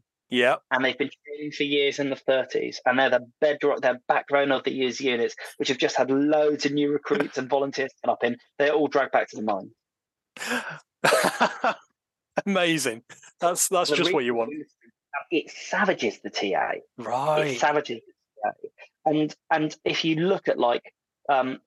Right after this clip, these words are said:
Speaker 2: uh, so yeah, so one of the Royal Air, Daily Mail quotes was, "If you're fitting near the twenties, remember the air comes first."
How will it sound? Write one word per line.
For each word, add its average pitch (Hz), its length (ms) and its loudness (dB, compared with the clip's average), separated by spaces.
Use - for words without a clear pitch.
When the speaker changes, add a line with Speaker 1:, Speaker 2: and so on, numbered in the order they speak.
Speaker 2:
uh, 160 60 -2
so - 160 0
yeah, 143 260 2
so 135 160 0
one 151 180 0
of 127 60 -4
the 131 100 2
Royal 127 320 2
Air, 127 160 2
Daily 123 180 2
Mail 120 240 2
quotes - 220 0
was, 113 100 -4
"If 123 160 -2
you're - 80 -4
fitting 127 400 0
near 131 180 2
the 110 100 -4
twenties, 110 560 -4
remember 120 420 0
the 117 180 0
air 113 180 4
comes 107 280 -2
first." - 520 0